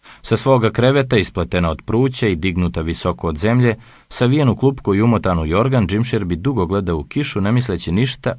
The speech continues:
i ne ljuteći se što ta kiša nikako ne prestaje, i tako bi u stavu sjedećem i savu jorganu i zaspao, očiju napola otvorenih,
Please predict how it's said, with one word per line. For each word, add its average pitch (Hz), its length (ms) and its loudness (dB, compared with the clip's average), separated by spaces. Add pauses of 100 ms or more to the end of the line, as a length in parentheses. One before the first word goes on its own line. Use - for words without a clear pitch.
(140)
i 107 100 0
ne 107 120 2
ljuteći 127 500 0
se 82 140 -6
što 87 180 -6
ta 85 180 -2
kiša 90 260 -4
nikako 87 340 -4
ne 80 100 -4
prestaje, 127 500 0 (360)
i 107 120 0
tako 120 340 0
bi 104 260 0
u 101 100 -4
stavu 104 340 0
sjedećem 101 760 -2
i 90 60 -4
savu 85 320 -2
jorganu 110 540 0
i 107 100 0
zaspao, 73 500 -6 (260)
očiju 87 520 -2
napola 82 360 -4
otvorenih, 82 540 -4